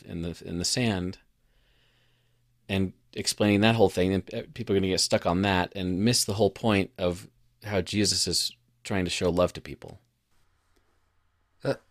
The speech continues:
Speaker 2: that make-, that makes sense, and that, that kinda reminds me, though, for, I would say, a lot of people,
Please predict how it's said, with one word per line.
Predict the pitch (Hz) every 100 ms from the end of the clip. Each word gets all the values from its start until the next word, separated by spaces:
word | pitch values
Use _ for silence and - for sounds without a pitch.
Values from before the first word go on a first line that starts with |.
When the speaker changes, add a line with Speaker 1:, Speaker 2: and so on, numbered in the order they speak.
| -
Speaker 2:
that | 156
make-, | 180 120 - _
that | 143
makes | 175 139 -
sense, | 135 143
and | 139
that, | 131 -
that | 131
kinda | - 143 110 - _
reminds | - 113 113 113 110
me, | 110
though, | 107 104 98
for, | - 104 95 - -
I | 95
would | 104 -
say, | 95
a | 87
lot | 85 101 117
of | 95
people, | - 92 - 85 85